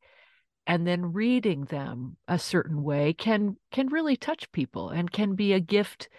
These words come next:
not just to me for the gift of having cre-, been able to create the words,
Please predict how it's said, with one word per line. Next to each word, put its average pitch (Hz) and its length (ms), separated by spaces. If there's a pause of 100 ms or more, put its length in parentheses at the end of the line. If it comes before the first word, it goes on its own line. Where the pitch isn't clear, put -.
(840)
not 196 360
just 185 260
to 180 100
me 180 680 (960)
for 151 640
the 156 220
gift 160 240
of 135 100
having 131 300
cre-, - 320 (300)
been 165 140
able 160 220
to - 140
create 151 480
the 160 100
words, 151 520